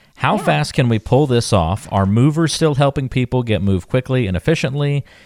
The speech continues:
Speaker 1: And lastly, how easily can we search for homes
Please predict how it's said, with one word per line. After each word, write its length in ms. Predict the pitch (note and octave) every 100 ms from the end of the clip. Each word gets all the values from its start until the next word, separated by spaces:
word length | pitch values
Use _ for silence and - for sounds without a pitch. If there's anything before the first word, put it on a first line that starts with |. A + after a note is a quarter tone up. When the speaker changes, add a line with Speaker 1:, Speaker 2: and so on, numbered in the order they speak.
| _
Speaker 1:
And 160 | - F#2
lastly, 400 | F#2+ A#2+ - G#2+
how 320 | F#2 A2+ C3
easily 540 | - B2+ B2 G#2 F2 F2
can 200 | - F#2+
we 120 | F2
search 340 | - G#2+ G#2+
for 140 | - F#2
homes 500 | G2+ F#2+ E2 E2+